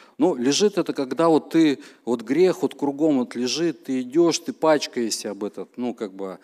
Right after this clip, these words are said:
об эту грязь. Оно да и аминь, так есть. Но всё-таки вот это слово «лежит», оно подразумевает, что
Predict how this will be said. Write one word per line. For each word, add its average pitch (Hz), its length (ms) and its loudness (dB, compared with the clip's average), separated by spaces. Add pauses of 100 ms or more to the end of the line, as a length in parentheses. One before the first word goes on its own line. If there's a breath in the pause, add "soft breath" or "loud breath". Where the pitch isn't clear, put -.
(100)
об 113 180 -6
эту 117 160 -4
грязь. 110 480 -4 (420 soft breath)
Оно 127 240 -2
да 151 160 0
и 151 40 0
аминь, 156 340 -2
так 120 280 -2
есть. - 460 -2 (440 soft breath)
Но 123 100 -4
всё-таки 160 560 0
вот 160 160 2
это 175 200 2
слово 156 400 0
«лежит», 151 640 -2 (520 soft breath)
оно 143 240 2
подразумевает, 139 960 0
что 139 580 -4